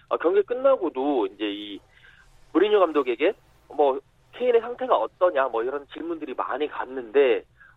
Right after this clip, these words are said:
어, 뭐, 무리뉴 감독은 일단 뭐, 검사를 해봐야 된다라고 하지만 이 햄스트링 쪽, 그러니까 허벅지 쪽이기 때문에 항상 그쪽은 문제가 생기-, 문제가 발생하면 좀 뭐, 결정이 오래될 수밖에 없다라고 이야기를 하고 있고요.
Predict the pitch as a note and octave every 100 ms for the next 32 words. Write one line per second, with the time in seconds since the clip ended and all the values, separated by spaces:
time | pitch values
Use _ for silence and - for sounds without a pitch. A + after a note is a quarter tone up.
0 | A2+ A#2 A#2 - _ _ D#3 C#3 D#3+ G3+
1 | G3 F3+ F3 A3+ - _ - - - C#3+
2 | D3+ G3 F#3 A#3+ B3 A#3+ G2+ B2 B2 G2
3 | G#2+ A#2 D3+ D#3 F3+ G#3+ _ _ C#3+ F3+
4 | B3+ - _ B3+ A#3 A3 - F#3+ - A3+
5 | B3+ - - - G3+ F3 D#3+ E3 D#3 C#3+
6 | C#3+ F#3 A#3 _ _ - A#3+ B3+ C4 E3
7 | D3+ B2+ A2+ C3+ E3 D#3+ D3 B2 D#3+ F3
8 | D#3+ G3 F#3+ F3 _ _ _ - E3 G#3
9 | G3 A2+ - D#3 D#3 C#3 G3 - _ -
10 | A2 _ _ - C3+ A#2+ A2 B2 B2+ F3+
11 | E3+ B2 E3+ C#3 - E3+ - - - _
12 | - A#2+ - _ _ - A#2 A2+ G#2 A#2
13 | A#2 C#3 G#3+ G#3+ C#3+ - A#2